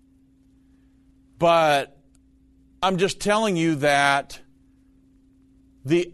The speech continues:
the, I'm trying to help you in your walk with God and you drawing closer to the Lord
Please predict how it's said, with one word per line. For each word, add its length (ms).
the, 320
I'm 160
trying 460
to 80
help 360
you 320
in 140
your 140
walk 320
with 180
God 360
and 380
you 200
drawing 500
closer 480
to 160
the 100
Lord 360